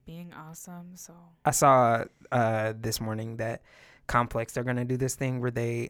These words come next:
Speaker 2: honor, um, a black person every day of the month, and they started today with Barack Obama.
Speaker 1: That's
Speaker 2: Um,
Speaker 1: dope.
Speaker 2: d-, were you old enough to vote for Obama both terms?
Speaker 1: I was.
Speaker 2: You were? Okay.
Speaker 1: Um, actually, I don't know if I was the first term.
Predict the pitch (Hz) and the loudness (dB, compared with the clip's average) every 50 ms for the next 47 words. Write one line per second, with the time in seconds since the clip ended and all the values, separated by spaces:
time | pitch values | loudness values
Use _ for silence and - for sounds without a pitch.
0 | _ - 131 131 123 123 120 120 120 120 123 - - 123 123 123 123 120 - - | _ -6 -4 -4 -2 -4 -4 -6 -6 -10 -10 -10 -6 -6 -6 -6 -6 -8 -10 -12
1 | - - - - _ _ _ _ _ _ _ _ _ _ _ _ _ _ _ _ | -14 -18 -18 -20 _ _ _ _ _ _ _ _ _ _ _ _ _ _ _ _
2 | _ _ _ _ _ _ _ - 156 156 147 147 143 143 - 135 123 127 117 117 | _ _ _ _ _ _ _ -2 0 2 4 4 4 4 4 2 2 2 -4 -8
3 | 120 _ - 139 135 135 127 123 123 120 120 120 117 117 117 - - 120 123 117 | -8 _ -4 0 0 2 2 2 2 2 0 -2 -4 -4 -6 -8 -6 -6 -4 -4
4 | 117 120 - - 123 113 113 110 107 - - 120 113 113 110 107 107 107 107 107 | -4 -4 -4 -4 -4 -4 -4 -6 -6 -8 -8 -6 -4 -4 -4 -4 -4 -4 -6 -8
5 | 107 104 104 104 107 107 - - - 110 104 104 104 113 - - - 120 113 117 | -8 -10 -10 -10 -10 -12 -14 -16 -14 -12 -10 -8 -10 -10 -12 -12 -10 -10 -8 -2
6 | 120 120 117 120 123 127 151 160 - - _ _ _ _ - 202 190 190 185 - | -2 0 0 0 -2 -2 -4 -4 -8 -12 _ _ _ _ -20 -20 -20 -20 -20 -20
7 | - - - 120 110 101 87 80 80 82 80 - - 185 233 320 339 330 311 302 | -14 -10 -6 -6 -4 -4 -6 -6 -8 -10 -12 -14 -12 -10 -10 -8 -8 -10 -10 -10
8 | 302 311 311 _ - - - _ _ _ - 139 123 - 135 139 147 156 190 214 | -12 -14 -14 _ -20 -20 -20 _ _ _ -4 -4 -2 0 2 2 4 4 4 4
9 | - 143 151 151 160 156 160 - - 165 143 131 123 123 - - - 123 123 127 | 4 4 2 2 2 0 -2 -2 0 -2 -2 -2 -4 -10 -12 -6 -2 -2 -2 -2
10 | - - 131 131 127 131 127 131 131 135 135 135 131 123 - 123 123 - - - | -2 0 0 2 2 2 2 0 0 0 0 -2 -2 0 0 0 0 0 -2 -2
11 | 143 165 214 226 220 214 208 202 190 180 175 175 175 180 190 202 214 226 233 233 | 0 2 2 4 4 4 2 0 -2 -4 -10 -12 -8 -6 -4 -2 0 0 2 2
12 | 233 226 220 208 196 185 - 113 110 117 110 104 101 104 - - - 120 117 113 | 2 0 -2 -2 -2 -2 -2 0 2 2 2 2 0 -2 -6 -6 -4 -2 -2 0
13 | - 107 104 104 - 269 294 311 - - 294 339 - - - - 427 440 427 370 | 0 0 0 2 2 2 2 2 4 2 2 2 2 -4 -2 0 2 4 4 4
14 | 330 330 339 339 330 320 330 349 330 - 339 302 262 226 233 233 240 247 226 214 | 4 2 0 -2 -2 -2 -4 -4 0 0 0 0 0 0 0 0 0 -2 -4 -6
15 | 214 208 208 - - 214 208 214 214 214 - - - - 202 175 165 156 151 147 | -8 -8 -8 -6 -4 -2 -2 -2 -2 -4 -8 -12 -10 -8 -8 -6 -6 -8 -10 -12
16 | 143 160 170 180 | -18 -20 -20 -20